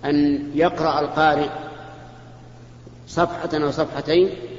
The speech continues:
ثم يقرأ الثاني بعده صفحة أو صفحتين غير ما قرأه الأول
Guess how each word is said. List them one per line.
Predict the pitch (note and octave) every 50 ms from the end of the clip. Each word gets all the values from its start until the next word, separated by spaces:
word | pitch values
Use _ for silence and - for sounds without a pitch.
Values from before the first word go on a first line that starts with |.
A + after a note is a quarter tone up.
| - - - - - - - - -
ثم | D#3 E3+ E3 D#3+
يقرأ | E3 F3 E3 - D3+ C3+ C#3+
الثاني | C3 - - C#3+ D#3+ E3+ D#3+ D#3 D3+ D3
بعده | D#3 E3+ E3 D#3+ D#3 E3 D#3+ D#3 E3+ F#3+ G#3 - - - - - - - - - - - - - - - -
صفحة | - D#3+ E3 E3 - - E3+ - D#3+
أو | D3+ D3+ D3
صفحتين | - E3 D#3+ - C3+ C#3+ D3 E3+ F3+ F#3 F3+ F3
غير | D3 D3+ F3 F#3 F3
ما | E3+ E3 E3
قرأه | D#3+ E3 D#3 D#3 C#3+ C#3+
الأول | C#3 - D3 D3+ C3+ A#2+ G#2